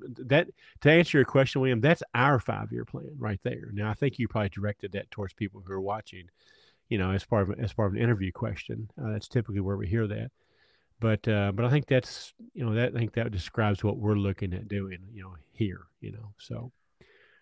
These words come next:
uh, we, we, we attract a lot of truck owners,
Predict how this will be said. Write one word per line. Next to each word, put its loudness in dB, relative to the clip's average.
uh, 0
we, 4
we, 4
we 6
attract 0
a 2
lot 2
of 2
truck -2
owners, -6